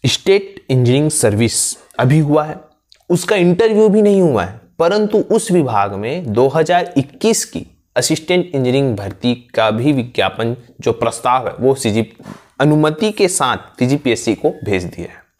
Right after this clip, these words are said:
वित्त विभाग की अनुमति मिल गई है और सीजीपीएससी के पास प्रस्ताव जा चुका है। चूंकि ये नब्बे पदों के लिए,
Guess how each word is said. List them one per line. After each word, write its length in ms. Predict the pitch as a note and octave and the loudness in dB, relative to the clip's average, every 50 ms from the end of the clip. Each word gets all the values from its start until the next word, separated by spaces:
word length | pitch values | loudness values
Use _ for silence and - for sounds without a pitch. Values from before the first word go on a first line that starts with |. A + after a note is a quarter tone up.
| - _ _ _ _ _ _ _ - - _ _ _ - | -20 _ _ _ _ _ _ _ -20 -20 _ _ _ -2
वित्त 240 | C3+ C3 C3 - D3+ | 0 0 0 0 0
विभाग 260 | C#3 B2+ C3 B2+ C3 | 0 2 0 0 -2
की 140 | C3 - B2 | -2 -2 -2
अनुमति 360 | A#2 A2+ A2 A2 G#2 - A#2 | 0 0 0 -2 0 -2 -2
मिल 240 | G#2 G2 A2+ C3+ D3+ | 0 2 2 2 4
गई 180 | D#3 E3 F3 | 4 2 2
है 200 | F3 F#3 F3+ - - - - - - - - - - | 2 -2 -4 -6 -10 -18 -20 -20 -20 -20 -16 -6 -2
और 140 | - E3 F3+ | -2 -2 -2
सीजीपीएससी 640 | - - - C3+ C3 D#3 D3 - C#3+ C3+ - C3+ | -2 -2 -2 0 0 0 0 0 0 0 0 -2
के 60 | - A2+ | -2 0
पास 180 | A2+ A#2+ A#2+ | -2 -2 0
प्रस्ताव 420 | - - G#2+ - - A#2 B2 D3+ C3+ | 0 -4 -4 -2 -2 -2 -2 0 0
जा 160 | A2+ F#2+ F2+ | 0 -2 -2
चुका 280 | - - - - - | -4 -8 -12 -12 -14
है। 160 | - - - _ _ _ _ _ _ _ _ _ _ _ _ - - - - _ _ _ _ _ _ _ _ _ _ _ _ _ - - | -18 -20 -20 _ _ _ _ _ _ _ _ _ _ _ _ -20 -20 -20 -20 _ _ _ _ _ _ _ _ _ _ _ _ _ -4 0
चूंकि 240 | A3+ A#3 - - A#3+ | 0 0 2 0 0
ये 400 | A#3 F#3+ D3 C3+ D3 D#3 F#3 G3 | 0 2 2 2 2 0 2 2
नब्बे 380 | F#3 D#3 C#3 C3+ C#3 D3+ F3+ | 2 0 0 0 2 2 2
पदों 280 | F3+ F3+ C#3 A2+ G#2+ G2+ | 2 4 2 2 0 -2
के 140 | - - F2+ | -2 -4 -4
लिए, 240 | E2 E2 E2+ F#2 | -4 -4 -6 -8